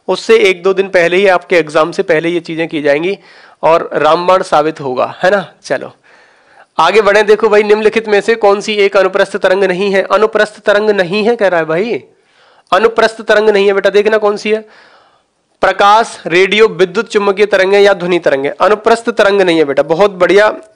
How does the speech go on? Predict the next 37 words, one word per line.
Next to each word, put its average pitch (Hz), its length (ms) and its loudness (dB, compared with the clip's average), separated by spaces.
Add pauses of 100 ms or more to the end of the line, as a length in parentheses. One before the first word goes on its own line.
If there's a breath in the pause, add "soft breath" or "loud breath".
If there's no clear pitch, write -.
(120)
आपने 175 260 0
टारगेट 190 460 2
अचीव 196 300 -4
किया, 208 200 -2
उसके 190 240 -8
लिए 180 100 0
बहुत 156 180 0
बहुत 165 200 -4
धन्यवाद, 165 500 0
thank 160 280 -4
you - 120 -10
so 170 120 -2
much। 196 340 -4 (500)
चलो, 135 260 0 (1400 soft breath)
आगे 185 240 2
देखेंगे 214 340 0
भाई, 196 280 0 (580 loud breath)
अनुप्रस्थ 220 460 0
तरंगों 208 400 2
में 220 120 4
कौन 208 220 2
सी 220 120 -8
नहीं 208 140 0
है 208 60 4
भाई? 190 200 2
देखो, 202 220 0
ध्वनि 175 260 0
तरंग 208 260 0
जो 196 120 -2
होती 180 200 -2
है, 196 60 0
ये 208 60 4
अनुप्रस्थ 196 560 -2
तरंग 180 220 2
नहीं 151 160 -2
होती 123 260 -12
है, 120 160 -20